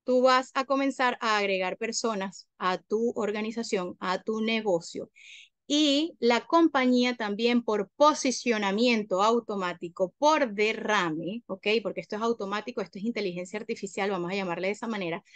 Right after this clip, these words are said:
va posicionando todas esas personas que van ingresando a nivel mundial debajo de cada uno de los que ya estamos dentro. Entonces, vas a cobrar no solamente por las personas que invitas, sino por las personas que la compañía te posiciona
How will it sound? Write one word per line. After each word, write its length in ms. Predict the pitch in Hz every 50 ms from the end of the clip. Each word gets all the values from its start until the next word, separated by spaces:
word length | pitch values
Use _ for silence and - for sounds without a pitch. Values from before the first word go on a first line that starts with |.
| - - - _ _ _ - 202
va 140 | 269 320 320
posicionando 640 | 349 330 311 277 269 285 277 285 277 277 285 277
todas 240 | 254 277 262 262 262
esas 240 | 262 254 - 277 -
personas 400 | - 214 208 - 226 233 233 226
que 140 | - 214 196
van 240 | 196 220 262 302 311
ingresando 680 | 302 277 247 226 208 196 185 - - 226 214 214 226 240
a 60 | 240
nivel 300 | 220 202 190 190 190 208
mundial 560 | 220 233 240 233 202 180 170 165 156 95 - - _ _ _ _ _ _ _ -
debajo 680 | - 190 214 214 208 220 226 226 226 - 233 233 233 _ -
de 180 | 185 196 190
cada 260 | - 190 180 180 185
uno 220 | 190 220 233 233 226
de 100 | 226 214
los 120 | 190 170 -
que 120 | - 160
ya 80 | 160 170
estamos 560 | 165 - - 208 196 196 196 190 - - _ _ _
dentro. 480 | - 185 202 180 156 - - - - _ _ _ - - _ -
Entonces, 640 | 220 226 - 226 214 208 196 - 262 285 - - _ _ _ _ _ -
vas 500 | 196 208 277 339 359 330 - - _ _ _ -
a 280 | 214 214 226 254 262 - -
cobrar 480 | 269 269 262 240 202 180 170 208 - -
no 220 | 247 233 269 285
solamente 480 | - 339 330 330 330 339 339 330 349 -
por 100 | 311 285
las 140 | 285 262
personas 400 | - - 254 - 330 330 320 -
que 80 | - 320
invitas, 580 | 320 311 359 381 254 - - - - - _ _ _ _ _ _
sino 320 | _ - - 202 196 185 185
por 140 | 196 196 214
las 140 | 208 165
personas 580 | - 190 170 170 - - 277 294 294 302 277 -
que 120 | - 220
la 120 | 202 196 190
compañía 480 | 208 190 185 - 180 196 233 247 240
te 80 | 233 214
posiciona 560 | - 196 170 - 180 165 - 196 208 220 240